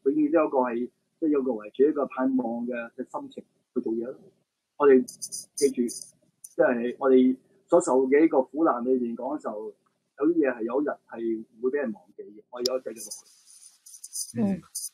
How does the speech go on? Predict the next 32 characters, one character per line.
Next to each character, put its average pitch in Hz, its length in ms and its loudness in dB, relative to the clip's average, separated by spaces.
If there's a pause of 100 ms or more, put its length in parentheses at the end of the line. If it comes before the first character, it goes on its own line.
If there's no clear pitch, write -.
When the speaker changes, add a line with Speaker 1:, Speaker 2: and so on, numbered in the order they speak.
(160)
Speaker 3:
多 110 140 -8
謝 95 160 -8
咁 85 200 -10
多 90 160 -4
位。 80 180 -8 (420)
今 196 220 -10
集 170 80 -6
呢， 151 300 -8 (140)
記 135 180 -8
香 156 280 -6
港 123 180 -6
人 80 100 -10
嘅 92 120 -8
時 80 280 -14
間 90 180 -6
呢， 117 160 -4
就 101 120 -8
嚟 78 220 -8
到 95 120 -8
呢 117 120 -2
一 117 40 -2
度 95 100 -6
啦。 87 260 -8 (220)
再 110 80 -6 (340)
一 - 40 -18
次 110 340 -8
多 120 180 -2
謝 95 220 -4
三 110 240 -6
位 98 120 -6
嘉 104 120 -6
賓， 107 240 -8